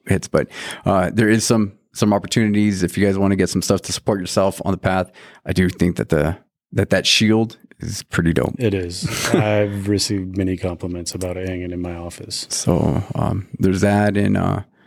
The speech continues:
Speaker 1: yeah, just, uh, pray that we're able to, here again, prayer, right? Be praying for us that we're able to do this more consistently, especially, hey, you know what? The time is approaching, and who knows? Like, the church has been shut down once before.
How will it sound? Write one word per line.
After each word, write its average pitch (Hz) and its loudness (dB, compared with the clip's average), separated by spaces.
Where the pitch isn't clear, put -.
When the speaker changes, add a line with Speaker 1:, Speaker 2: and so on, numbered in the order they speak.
Speaker 1:
yeah, 143 2
just, - -2
uh, 117 4
pray 131 2
that 139 2
we're 117 0
able 120 2
to, 101 0
here 117 2
again, 104 2
prayer, 117 0
right? 104 0
Be 101 -2
praying 123 0
for 120 2
us 110 4
that 101 2
we're 95 0
able 98 2
to 98 2
do 92 2
this 90 2
more 92 2
consistently, 82 0
especially, 104 0
hey, 87 0
you 92 2
know 95 4
what? 98 0
The 98 -2
time 107 2
is 98 2
approaching, 110 2
and 101 2
who 120 4
knows? 143 -2
Like, 92 -2
the 196 0
church 165 2
has 185 -2
been 160 2
shut 160 2
down 156 2
once 156 0
before. 131 0